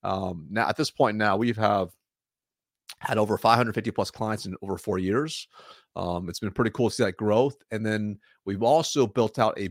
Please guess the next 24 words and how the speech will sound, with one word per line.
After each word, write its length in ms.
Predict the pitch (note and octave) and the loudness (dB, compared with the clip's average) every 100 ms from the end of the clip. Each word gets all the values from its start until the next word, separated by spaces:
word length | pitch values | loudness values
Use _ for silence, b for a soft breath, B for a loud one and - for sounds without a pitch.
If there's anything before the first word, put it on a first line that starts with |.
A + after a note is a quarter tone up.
| - | -4
B 120 | A2+ | -2
two 80 | G#2+ | -2
B 220 | F2 C3 | 2 2
offer. 280 | G#2 D#2+ F2+ | 2 0 -6
So 120 | - | -2
we 100 | G#2+ | 0
started 260 | A2 C3+ B2+ | 4 4 4
getting 160 | B2+ A2 | 0 2
other 240 | A#2 A#2 | 4 4
people 280 | - A#2 A#2 | 2 0 0
say, 160 | B2+ | 0
"Hey, 160 | A2 B2+ | 2 4
Marcus, 400 | B2+ C3 - - | 4 4 0 -6
like, 120 | G#2 | -6
can 100 | B2 | -4
you 60 | A#2+ | -2
come 120 | A#2+ | -2
train, 340 | - C3 C3 | -2 -2 -2
develop 240 | A2 A2+ G#2+ | 0 0 0
my, 80 | G2 | -2
coach 240 | - A#2 | -2 -2
my 80 | A2 | -2
sales 340 | - C#3 C#3 | 0 2 2
teams?" 420 | - F#2 D2 - | 0 -10 -12 -20